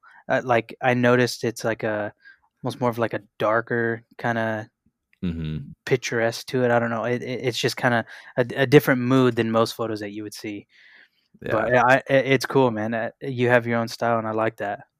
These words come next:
Speaker 2: And that's what I, that's what I love, dude. And, like, I'm, 'cause I do remember that, like, when we first started talking, like,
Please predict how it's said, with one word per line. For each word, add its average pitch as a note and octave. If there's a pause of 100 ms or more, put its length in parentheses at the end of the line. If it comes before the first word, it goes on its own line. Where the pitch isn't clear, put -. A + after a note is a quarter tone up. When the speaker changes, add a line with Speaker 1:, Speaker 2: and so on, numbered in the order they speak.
(420)
Speaker 2:
And F2+
that's G#2+
what C3+
I, -
that's G2+
what D3+
I G2
love, D#2+
dude. D#2
And, D#2+
like, E2
I'm, F2+
'cause F2+
I G2+
do F2+
remember D#2
that, D2
like, E2+
when E2+
we F2+
first F#2
started E2
talking, D#2+
like, D2+